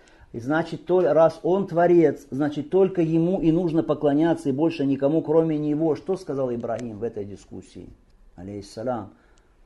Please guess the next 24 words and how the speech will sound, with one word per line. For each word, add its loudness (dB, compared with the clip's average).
Он -8
сказал: -10
"Господь -4
мой 0
оживляет 2
и -2
умерщвляет". -4
Великое -4
знамение -2
на -4
самом -6
деле. -8
Появляется -2
вдруг -8
живое -2
из -10
ничего, -10
потом -10
из -16
этого -10
живого -12
это -20
живое -10
умирает, -16